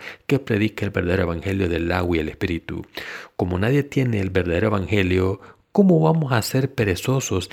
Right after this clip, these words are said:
en la predicación del evangelio? ¿Cómo vamos a poner nuestros esfuerzos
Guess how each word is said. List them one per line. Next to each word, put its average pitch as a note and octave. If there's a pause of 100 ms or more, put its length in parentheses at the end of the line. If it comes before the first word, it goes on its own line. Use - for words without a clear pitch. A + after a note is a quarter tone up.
(140)
en A#2
la G#2+
predicación G#2+
del C3+
evangelio? D3 (1600)
¿Cómo G3+
vamos F#3+
a -
poner C#3+
nuestros C3+
esfuerzos C3